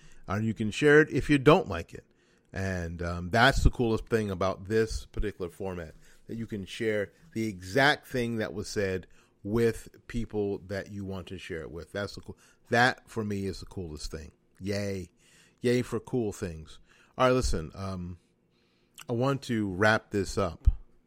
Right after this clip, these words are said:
I wanna wrap this up, uh, because the idea, uh, of, of going to insert capital to get things done, we have to always, no matter what side of the aisle, ask the next question.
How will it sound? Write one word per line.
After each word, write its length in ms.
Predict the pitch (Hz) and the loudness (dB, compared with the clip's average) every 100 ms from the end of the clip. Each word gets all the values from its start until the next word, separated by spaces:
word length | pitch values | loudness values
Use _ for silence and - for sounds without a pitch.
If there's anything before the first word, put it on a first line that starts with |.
| _ _ _ _ _ _ - | _ _ _ _ _ _ -8
I 100 | 117 | -4
wanna 140 | 127 | 0
wrap 220 | 123 123 | 4 2
this 180 | 113 - | 0 -4
up, 200 | 110 - 110 | -4 -4 -8
uh, 120 | 110 | -8
because 380 | 104 - 113 104 | -8 0 0 2
the 100 | 117 | 2
idea, 420 | 123 113 87 104 | 4 2 2 0
uh, 80 | 101 | 0
of, 300 | 101 101 - | -2 -2 -2
of 300 | 98 92 - - _ _ | -4 -4 -6 -20 _ _
going 400 | - 123 123 120 113 | 2 4 4 2 0
to 460 | 117 104 98 98 - _ _ - | 0 2 0 -2 -8 _ _ -2
insert 580 | 117 110 - 123 - - | -2 0 4 4 4 -2
capital 600 | 120 117 - 85 82 82 _ _ _ | 0 0 0 -2 -4 -8 _ _ _
to 100 | 110 | -2
get 260 | 110 101 - | 0 0 -2
things 300 | 104 101 - | -4 -4 -4
done, 380 | 104 92 87 - _ _ _ | -2 -2 -6 -10 _ _ _
we 160 | 127 143 | 2 4
have 280 | 120 113 - | 6 4 2
to 120 | - - - | -2 -2 2
always, 760 | 120 156 135 98 87 90 - - | 6 8 8 4 2 -4 -6 -6
no 160 | 107 | -2
matter 320 | 107 107 101 95 | 0 2 2 0
what 260 | 92 120 | 2 0
side 260 | - 131 123 | 2 4 4
of 60 | |
the 120 | 110 - | 2 -2
aisle, 360 | 92 87 87 _ - _ _ - | -2 -2 -4 _ -20 _ _ -6
ask 540 | 107 117 117 - - - _ 104 | -2 0 0 -4 -14 -20 _ -4
the 180 | 110 | -2
next 640 | 107 104 98 - - _ - _ _ | 0 0 -2 -6 -16 _ -20 _ _
question. 560 | - 127 107 - 78 | -2 0 4 2 0